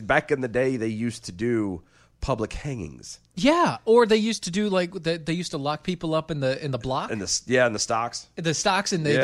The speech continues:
Speaker 2: used
Speaker 1: Yeah.
Speaker 2: to throw, like, tomatoes and eggs and crap at the people when they were in the stocks.
Speaker 1: Yeah, it was, it was, it was an example. It was to humiliate
Speaker 2: Now,
Speaker 1: the
Speaker 2: did it stink?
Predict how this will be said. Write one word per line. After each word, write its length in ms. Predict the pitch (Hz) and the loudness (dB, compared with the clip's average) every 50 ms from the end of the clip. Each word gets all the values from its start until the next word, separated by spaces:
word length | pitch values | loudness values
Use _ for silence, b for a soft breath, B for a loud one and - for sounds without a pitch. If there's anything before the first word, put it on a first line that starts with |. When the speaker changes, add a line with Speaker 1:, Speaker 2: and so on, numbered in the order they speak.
| 139 139 | 6 6
Speaker 2:
used 140 | 143 143 139 | 6 6 4
Speaker 1:
Yeah. 60 | 131 | 4
Speaker 2:
to 20 | - | 2
throw, 340 | - - 170 185 180 160 147 - | 0 0 0 0 0 0 -2 -4
like, 200 | - 160 151 143 | -4 -2 -2 -2
tomatoes 500 | - 156 147 139 135 147 170 165 160 139 | -2 -4 -2 0 0 0 0 0 0 0
and 80 | 139 127 | -2 -6
eggs 320 | 143 127 143 180 175 156 | -4 -2 -2 -2 -2 -4
and 100 | 147 143 | -6 -4
crap 280 | 135 - 147 127 127 - | -2 -2 0 0 0 -2
at 100 | 135 - | -4 -6
the 80 | 117 | -4
people 300 | 120 - 135 135 131 131 | -4 -4 -4 -4 -2 -4
when 100 | 127 131 | -4 -2
they 80 | 127 127 | -2 -2
were 100 | 120 123 | -2 -2
in 100 | 127 131 | -2 -4
the 40 | 127 | -4
stocks. 480 | - - - 170 185 185 139 117 - - | -6 -4 -2 -2 -2 -2 -4 -6 -4 0
Speaker 1:
Yeah, 280 | 123 143 127 90 71 - - | 2 2 2 2 0 -6 -6
it 160 | - 104 117 113 | -2 0 4 4
was, 200 | 131 131 117 107 | 4 4 2 0
it 140 | - 117 | 0 0
was, 280 | 123 123 123 113 - - | 2 2 2 0 0 -2
it 120 | - 98 | -2 -2
was 200 | 107 101 104 95 | 0 0 0 -2
an 80 | 82 78 | -2 -6
example. 720 | 87 82 78 76 90 120 135 131 120 - 101 87 78 73 | -8 -8 -6 -4 -2 0 0 0 -2 -2 -4 -4 -4 -2
It 60 | 82 92 | -4 -4
was 180 | 87 87 82 | -4 -6 -8
to 120 | - - 76 | -8 -10 -10
humiliate 760 | 76 85 92 92 107 127 151 151 156 151 147 143 131 127 - - | -8 -8 -6 -2 -2 0 0 0 0 2 2 2 2 2 0 -2
Speaker 2:
Now, 140 | 190 196 | -2 0
Speaker 1:
the 60 | 170 156 | 2 2
Speaker 2:
did 100 | 202 190 | 2 2
it 140 | 165 - | 2 0
stink? 680 | - - - - - 170 160 190 240 302 - - - | -2 -4 -4 -2 -2 -2 -2 -2 -2 -6 -12 -16 -20